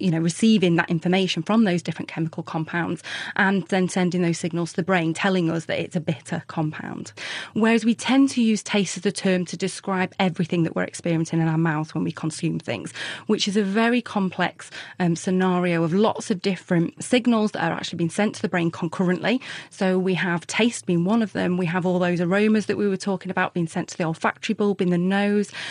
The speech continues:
Um, we also have all these texture receptors that are innervated all over the tongue, the soft palate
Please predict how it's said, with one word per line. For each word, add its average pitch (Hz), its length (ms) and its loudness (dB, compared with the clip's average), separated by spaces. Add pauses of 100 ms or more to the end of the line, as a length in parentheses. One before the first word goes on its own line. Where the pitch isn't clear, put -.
(240)
Um, 196 200 2
we 214 140 4
also 208 200 0
have 190 140 -2
all 190 120 2
these 175 220 -2
texture - 460 -6
receptors 226 680 -2
that 196 160 0
are 180 100 2
innervated 175 520 0
all 214 200 4
over 190 120 0
the 185 80 -2
tongue, 196 400 0
the 175 80 -6
soft - 300 -6
palate 190 420 -2